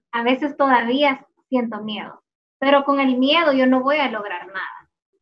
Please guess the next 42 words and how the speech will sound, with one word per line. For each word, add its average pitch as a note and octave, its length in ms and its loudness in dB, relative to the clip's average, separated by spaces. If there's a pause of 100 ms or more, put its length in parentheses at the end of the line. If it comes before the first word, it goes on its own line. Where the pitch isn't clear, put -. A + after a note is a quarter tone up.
(120)
Y C4 260 2
sí, D4+ 320 0
todos C4+ 260 6
los D4 200 2
días D#4+ 260 0
me D#4 120 0
voy B3 180 2
a B3+ 40 0
encontrar C4 500 -2
retos C4 600 -4 (200)
de B3+ 160 -6
cosas C#4+ 300 -6
que D4 100 -4
tal B3+ 200 -4
vez B3+ 160 -2
no C#4 160 0
sé, D4+ 220 -2 (520)
pero C4+ 180 0
lo C4 160 0
que B3+ 100 -4
no B3 160 -2
sé C4+ 200 -4
es D4+ 40 -2
lo D4 140 -2
que B3 120 -4
yo A#3 140 -6
tengo B3 260 -6
que A3+ 80 -12
aprender. C4 500 -8 (640)
Entonces, B3+ 480 -4
voy C4 140 0
a D4 100 0
tomar D#4 240 0
un D#4 120 -2
poco D#4 240 0
lo D#4+ 120 -2
que D4 100 -4
mencionaba A#3+ 500 -2
Blanca, B3+ 440 -4 (440)
rodearte C#4 580 0
de E4+ 120 2
personas A#3+ 840 -4